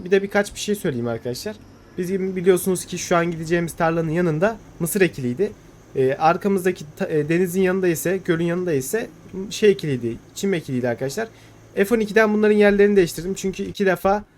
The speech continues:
e, farklı yerlere gitmek istemiyorum. Tek seferde buradan şey yapalım diye düşündüm. Evet, buradan da geçmedi kepçe yüzünden. Değil mi? Kepçe yüzünden. Şöyle döner mi? Abim kepçe. Tö-, yok, kepçe yüzünden değilmiş. Ben nereye takıldım lan? Neyse.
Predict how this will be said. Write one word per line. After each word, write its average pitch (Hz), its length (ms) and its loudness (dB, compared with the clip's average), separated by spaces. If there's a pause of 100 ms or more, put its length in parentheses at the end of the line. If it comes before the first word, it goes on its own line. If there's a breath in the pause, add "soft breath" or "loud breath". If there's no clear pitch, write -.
(200 soft breath)
e, 135 240 0
farklı 165 380 -2
yerlere 175 320 0
gitmek 170 320 -8
istemiyorum. 160 500 -2
Tek 180 200 -4
seferde 147 680 -2
buradan 156 280 -2
şey 156 180 -6
yapalım 147 320 -2
diye 120 120 -2
düşündüm. 123 360 -8 (580 soft breath)
Evet, 135 300 -4
buradan 139 280 -4
da 151 60 -2
geçmedi 139 440 -2
kepçe 127 300 -6
yüzünden. 120 420 -6 (720)
Değil 160 100 -6
mi? 113 80 -6
Kepçe 123 300 -8
yüzünden. 117 340 -8 (520 soft breath)
Şöyle 160 140 -6
döner 160 260 0
mi? 180 260 -6 (800)
Abim 160 340 -2
kepçe. 156 340 -6 (520)
Tö-, - 320 -12
yok, 147 220 0
kepçe 147 260 -6
yüzünden 160 260 -6
değilmiş. 170 300 -6
Ben 139 160 -2
nereye 160 180 -4
takıldım 123 400 -8
lan? 135 140 -10
Neyse. 143 300 -6